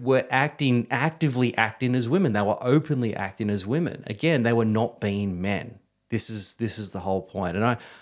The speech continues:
I mean, I, I told you we, we, we're gonna go there with this episode, but I think you get the point of what we mean here.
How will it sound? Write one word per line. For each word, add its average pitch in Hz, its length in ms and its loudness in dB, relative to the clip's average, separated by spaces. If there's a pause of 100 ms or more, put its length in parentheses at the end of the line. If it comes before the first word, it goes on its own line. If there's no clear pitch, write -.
(160)
I 123 40 -2
mean, 110 100 2
I, 104 180 0
I 113 60 -2
told 135 300 -2
you 101 60 -2
we, 104 100 -2
we, 117 340 2
we're 131 180 2
gonna 139 200 4
go 123 200 6
there 113 160 4
with 101 120 0
this - 180 -4
episode, 110 500 -2
but 110 120 0
I - 20 -2
think 160 320 0
you 131 60 -4
get 117 220 -2
the 107 60 -12
point 110 300 -2
of 95 100 -4
what 104 160 -4
we 98 80 -6
mean 107 260 0
here. - 280 -10